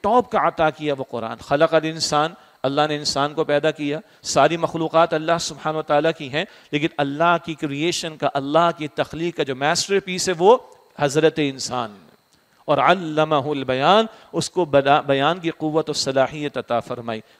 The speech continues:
देखने की भी दी है, सुनने की भी दी है, और भी बड़ी सलाहियतें वजूद में हैं, लेकिन इंसान की वो सलाहियत जो उसको जानवरों से भी मुमताज़ करती है, वो क़ुव्वत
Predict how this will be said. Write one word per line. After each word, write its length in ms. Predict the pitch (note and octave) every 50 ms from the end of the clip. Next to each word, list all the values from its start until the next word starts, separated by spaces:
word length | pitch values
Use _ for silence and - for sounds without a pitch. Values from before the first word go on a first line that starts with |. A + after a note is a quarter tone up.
| _ -
देखने 440 | C3 C3+ D#3 E3 E3 - G3 F#3+ F#3+
की 120 | D#3+ F#3 F3
भी 120 | E3 E3
दी 180 | D3 D#3 C#3+ B2
है, 300 | B2+ C3+ E3 G3 G3+ - - _ _ _ _ _ _ _ _ _ _ _ _ _ -
सुनने 460 | - - - D#3+ D#3 D#3+ F3+ F#3 F#3+
की 140 | E3+ F#3+ F#3
भी 120 | E3+ E3+
दी 200 | D3 D#3+ D#3+ D3
है, 420 | B2+ C#3 D#3 F3+ G3 F#3+ F3+ - _ _ _ -
और 200 | C#3+ D3+ E3 G3
भी 100 | F#3+ G#3
बड़ी 220 | F#3 F#3+ F#3 G3 F3+
सलाहियतें 520 | - F3 E3+ D#3+ D#3+ E3+ F3+ F3+ E3 F3+
वजूद 380 | D#3 D#3 D#3 C#3+ E3 E3 D3+ C#3+
में 160 | D3+ D3 B2+
हैं, 240 | D3 F#3 G#3+ B3 A#3 - - - _ -
लेकिन 260 | C#3 D3+ E3 D#3 F3+ -
इंसान 540 | E3 D#3 D#3 D3 - - D#3+ D#3 E3+ F3+ F#3
की 140 | D#3 E3+ D#3+
वो 120 | D#3 E3
सलाहियत 520 | D#3 - - D3+ C#3+ D3 C#3+ E3+ F#3 F3+ D3+
जो 80 | D#3+
उसको 240 | D#3+ - - F#3 E3+
जानवरों 440 | D3 C#3+ C3+ C#3+ D3+ D#3 E3 F3 F3+
से 160 | - - F3
भी 100 | E3+ F#3
मुमताज़ 480 | F3 E3 D#3 D#3 - D3+ D#3 E3+ - -
करती 240 | E3+ D#3+ D3 F3
है, 60 | F3+ F3
वो 80 | E3
क़ुव्वत 640 | - - E3 E3+ E3+ F3 D#3+ - F#3 G#3 B3 C#4